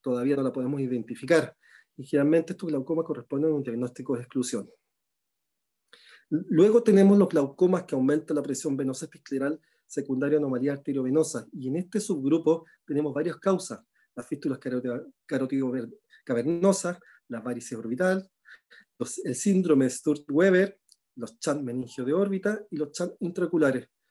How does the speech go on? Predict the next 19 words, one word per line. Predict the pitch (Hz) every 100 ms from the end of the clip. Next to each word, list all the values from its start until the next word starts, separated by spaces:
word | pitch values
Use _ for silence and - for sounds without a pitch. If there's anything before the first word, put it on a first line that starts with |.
| _ _ _ -
Nos | 151
vamos | 196
a |
concentrar | 196 190 175 170 185
en | 190
las | 156
tres | - 202
primeras, | 208 196 170 208 - _ _
<clears throat> | 233 170 180 -
que | 123
son | - 139
las | 139
más | 139
frecuentes, | 180 160 143 143 175
las | 175
que | 160
podemos | 135 135 143
estar | - 127
viendo | 131 131 131 143